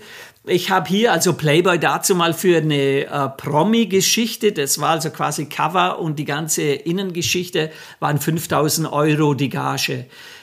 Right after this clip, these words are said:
Das waren aber dann oft, äh, eine Woche lang Auftrag plus eben auch meine Crew, die ich daraus noch bezahlen müsste.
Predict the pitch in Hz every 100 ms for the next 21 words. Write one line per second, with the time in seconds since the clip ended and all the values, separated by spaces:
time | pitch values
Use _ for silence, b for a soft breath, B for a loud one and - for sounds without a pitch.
0 | B 139 - 156 175 165 156 151 160 180
1 | 180 - - 156 147 139 135 - 156 156
2 | 135 196 - 160 135 139 131 131 135 156
3 | 175 - 151 151 151 - - 220 214 214
4 | 180 175 156 156 160 151 143 165 175 -
5 | 160 165 160 143 175 - 147 143 147 147
6 | 139 - 143 - 131 143 170 151 165 -
7 | 185